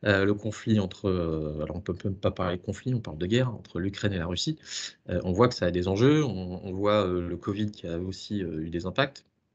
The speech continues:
Euh, on a un contexte environnemental aussi qui peut jouer, on peut aussi trouver, euh, des réglementations, euh, diverses et variées, euh, voilà, qui viendraient en fait, euh, n-, j'allais dire nuire, en tout cas,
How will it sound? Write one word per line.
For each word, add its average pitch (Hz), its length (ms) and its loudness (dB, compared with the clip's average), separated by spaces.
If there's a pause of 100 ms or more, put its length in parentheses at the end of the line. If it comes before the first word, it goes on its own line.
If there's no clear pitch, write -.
(1000)
Euh, 104 200 4
on 117 140 4
a 127 60 8
un 120 100 6
contexte 117 420 -4
environnemental 110 680 2
aussi 131 240 -2
qui - 120 -20
peut - 140 -6
jouer, 143 560 4
on 101 80 -6
peut 113 240 0
aussi 110 320 0
trouver, 104 460 0
euh, 87 240 0
des 87 120 -2
réglementations, 98 840 -2
euh, 95 60 0
diverses 92 400 -2
et 95 40 0
variées, 92 480 0
euh, 87 140 -2 (500)
voilà, 85 160 -2
qui 135 220 -4
viendraient 131 420 8
en 120 100 2
fait, - 560 -4
euh, 95 280 -2
n-, 95 320 -6 (640)
j'allais 92 140 -8
dire 98 180 -2
nuire, 110 340 0
en 107 100 -8
tout - 140 -10
cas, 139 420 0